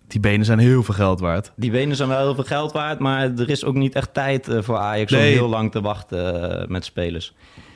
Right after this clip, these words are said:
Speaker 2: Wat wel het voordeel is voor Ajax, als je een beetje naar het programma kijkt, want die selectie moet natuurlijk nog aan alle, aan alle kanten op zijn plek vallen, is dat ze, geloof ik, eh,
Speaker 1: De
Speaker 2: beginnen
Speaker 1: Excelsior dus, of, eh, Fortuna volgens mij.
Speaker 2: Ze beginnen bij Heracles volgens mij, dan, eh, inderdaad Excelsior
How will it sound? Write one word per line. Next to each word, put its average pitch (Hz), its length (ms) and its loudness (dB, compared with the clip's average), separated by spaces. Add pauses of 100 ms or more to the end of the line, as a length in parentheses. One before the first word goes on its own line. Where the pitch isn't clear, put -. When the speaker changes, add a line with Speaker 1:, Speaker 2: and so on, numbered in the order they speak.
(180)
Speaker 2:
Wat 117 120 -4
wel 151 380 -2
het 123 140 -4
voordeel 151 360 0
is 139 100 0
voor 127 100 -4
Ajax, 139 420 -4
als 131 140 -4
je 135 60 -4
een 127 80 2
beetje 120 480 0
naar 117 120 -2
het 113 120 -6
programma 117 380 -2
kijkt, 98 320 -4
want 104 120 -2
die - 100 -10
selectie 104 340 -6
moet 95 160 -6
natuurlijk 98 340 -4
nog 95 140 -2
aan 113 120 -4
alle, 104 440 -2
aan 107 120 -2
alle 107 240 -2
kanten 101 480 -2
op 98 100 -10
zijn 98 180 -4
plek 117 220 -6
vallen, 101 260 -4
is 101 80 -4
dat 104 140 -6
ze, 120 100 -10
geloof 110 320 -2
ik, 110 140 -4
eh, - 160 -6
Speaker 1:
De 98 140 -2
Speaker 2:
beginnen 92 240 -4
Speaker 1:
Excelsior 120 460 2
dus, 123 400 0
of, 120 80 -12
eh, 117 80 -2
Fortuna 135 560 0
volgens 135 260 -6
mij. 135 80 2
Speaker 2:
Ze - 80 2
beginnen 156 300 0
bij 120 180 0
Heracles 156 400 -2
volgens 143 240 -2
mij, 139 380 -2
dan, 120 360 0
eh, 110 560 0
inderdaad 107 420 -2
Excelsior 127 800 -2